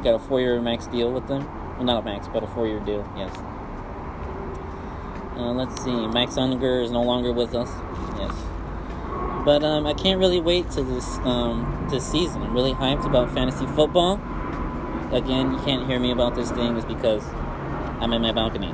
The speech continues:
Yes. But, uh, I wanted to get to that 'cause Colin Hurd was, was talking about the Saints today.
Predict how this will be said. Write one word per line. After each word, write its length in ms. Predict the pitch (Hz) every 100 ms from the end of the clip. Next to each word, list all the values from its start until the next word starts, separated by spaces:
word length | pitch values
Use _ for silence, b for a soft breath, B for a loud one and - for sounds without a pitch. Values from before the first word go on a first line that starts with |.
| -
Yes. 160 | 98 - - - - - -
But, 180 | 143 139
uh, 220 | 139 139 139
I 80 | 139
wanted 260 | 170 196 170
to 140 | 143
get 180 | 160 190
to 100 | 143
that 200 | 123 127 - - - - - - - - - - - - - - - - - -
'cause 140 | 135 -
Colin 300 | 170 185 190
Hurd 480 | 156 165 117 123 156 - - - - - - - - - - - - - - -
was, 260 | 131 127 - - - - - - - - - - -
was 140 | 131
talking 420 | - 170 175 147
about 340 | 127 120 101 -
the 60 |
Saints 400 | - 156 165 175
today. 240 | - 98